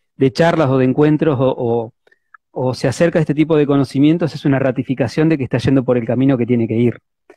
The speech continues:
A mí me pasa todo el tiempo, ¿no? De encontrar mensajes que van ratificando. Yo soy, em, facilitadora en memoria celular.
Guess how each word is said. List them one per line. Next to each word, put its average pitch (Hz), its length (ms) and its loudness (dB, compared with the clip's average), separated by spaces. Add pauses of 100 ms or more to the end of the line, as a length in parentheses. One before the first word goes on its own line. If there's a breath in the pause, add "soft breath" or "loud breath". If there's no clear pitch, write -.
(240 soft breath)
A - 60 -2
mí 135 80 4
me 143 60 2
pasa 143 240 -2
todo 143 140 2
el 135 100 0
tiempo, 127 300 2
¿no? 131 100 0
De 151 80 4
encontrar 127 320 0
mensajes 131 440 0
que 127 60 -6
van 127 160 -2
ratificando. 117 720 -6 (560)
Yo 170 160 0
soy, 175 360 2
em, 131 560 0 (520)
facilitadora 139 640 0
en 165 80 2
memoria 135 300 2
celular. 117 480 -6